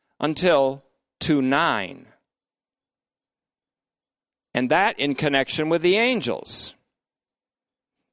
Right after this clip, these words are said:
And in context of an allusion to Psalm eight, four through six. Read that on your own because it's extraordinarily potent in Hebrews.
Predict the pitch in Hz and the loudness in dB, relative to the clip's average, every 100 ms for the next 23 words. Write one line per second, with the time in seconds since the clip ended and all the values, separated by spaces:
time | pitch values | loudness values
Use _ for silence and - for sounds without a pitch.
0 | - 151 151 135 131 180 240 269 196 143 | -2 0 2 2 0 0 0 0 0 0
1 | - - - - - _ _ _ _ _ | 0 -4 -4 -8 -14 _ _ _ _ _
2 | _ _ _ _ - 147 147 143 143 196 | _ _ _ _ -2 2 2 2 4 4
3 | 196 220 180 160 - 180 185 202 214 - | 2 -2 -2 -4 -2 0 0 -2 -4 -4
4 | 175 165 139 - - 165 156 147 147 147 | -2 0 -2 -8 -6 0 0 0 -2 -2
5 | - 151 120 - - - - _ _ - | 0 0 0 -2 -10 -10 -10 _ _ -4
6 | 160 220 190 175 156 147 139 143 127 117 | -2 2 2 2 2 2 0 0 0 -4
7 | 113 _ _ _ - 120 135 117 120 120 | -10 _ _ _ -10 -4 -2 -2 -4 -4
8 | - - - - 175 202 214 170 190 196 | -2 -2 -2 -2 2 2 2 0 0 2
9 | 135 113 107 - _ _ _ _ - 160 | 2 0 -4 -10 _ _ _ _ 0 0
10 | - 98 107 - - _ _ _ 117 113 | 0 -6 -10 -12 -18 _ _ _ -4 -2
11 | 120 107 98 82 - | -2 -2 -6 -6 -8